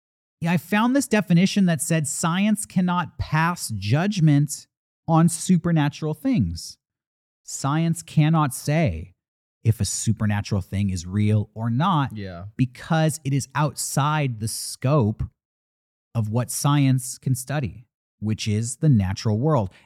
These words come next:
Speaker 1: And the definition goes on to say, if you want to take a natural world view, then you must accept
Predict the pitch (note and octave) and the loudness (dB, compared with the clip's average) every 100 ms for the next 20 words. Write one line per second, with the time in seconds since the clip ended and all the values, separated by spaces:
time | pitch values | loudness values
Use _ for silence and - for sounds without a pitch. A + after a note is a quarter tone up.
0 | _ G#3 A3+ A3 E3 G3+ G3+ G3+ G3 F#3 | _ 4 8 6 6 2 4 2 4 4
1 | E3 F3+ D#3+ E3+ G#3 - E3+ - A2 F#2+ | 6 6 4 4 0 -2 -6 -2 -2 -2
2 | A2 C3 _ _ _ _ _ _ - D3+ | -4 -6 _ _ _ _ _ _ 4 4
3 | D3 C#3+ D#3 B2 C#3+ C#3 - C3+ - - | 4 2 2 2 0 0 -2 -4 -2 -2
4 | G3 F#3 E3+ - _ _ - D#3 C#3+ C3 | 2 2 0 -8 _ _ -2 2 4 4
5 | A#2+ A2+ - B2 A#2 G2+ F#2 A2 A2 G#2+ | 2 -2 -4 -2 0 -2 -2 0 0 0
6 | G#2 G2+ G2+ G2 C3+ G#3+ C3 F#2 C3 - | -2 -6 -8 0 2 4 2 2 -2 -4
7 | _ _ _ _ _ _ _ _ _ G2 | _ _ _ _ _ _ _ _ _ 2
8 | A2 A2 A2 A2+ G#2 - G2 - - - | 4 6 6 4 2 -6 -10 -8 -8 -4
9 | A#2+ G2+ G2+ - - | 0 0 -4 -10 -12